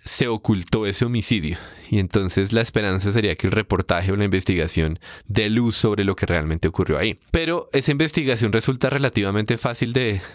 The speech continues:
completar. Y no, no hubo asesinato, hubo una golpiza ahí como medio exagerada, pero no hubo asesinato.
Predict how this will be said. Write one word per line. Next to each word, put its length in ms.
completar. 640
Y 140
no, 220
no 140
hubo 140
asesinato, 580
hubo 80
una 180
golpiza 500
ahí 160
como 240
medio 180
exagerada, 600
pero 380
no 160
hubo 160
asesinato. 640